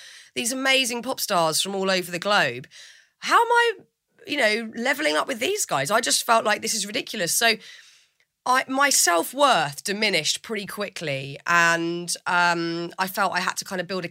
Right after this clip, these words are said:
character of who I was and for people to like me and accept me. So most of my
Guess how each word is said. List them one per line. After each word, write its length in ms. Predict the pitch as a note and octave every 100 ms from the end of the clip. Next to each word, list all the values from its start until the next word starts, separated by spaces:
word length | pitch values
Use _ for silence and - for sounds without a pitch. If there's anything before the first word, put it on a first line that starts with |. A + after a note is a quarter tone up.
| -
character 440 | F#3+ F#3 - E3+ E3
of 100 | D#3+
who 340 | D3 F3 F3+
I 140 | E3+ D#3+
was 560 | D#3+ D#3 D3+ D3+ D3
and 220 | D#3 D3 C#3+ - - - -
for 100 | F#3
people 320 | G3+ F3+ F3+
to 120 | F3
like 360 | E3+ F3+ - -
me 120 | E3
and 100 | D#3+
accept 480 | - - G#3 - -
me. 320 | A#2 A2+ C#3 - -
So 200 | - A#3
most 380 | A#3 C4 D4+ -
of 80 | B3+
my 280 | A#3+ G#3+